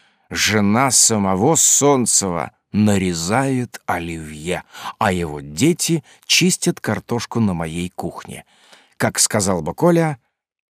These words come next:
«очешуеть». Если это месть, то крайне изощренная.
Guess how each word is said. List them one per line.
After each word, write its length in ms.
«очешуеть». 1300
Если 640
это 280
месть, 480
то 120
крайне 400
изощренная. 760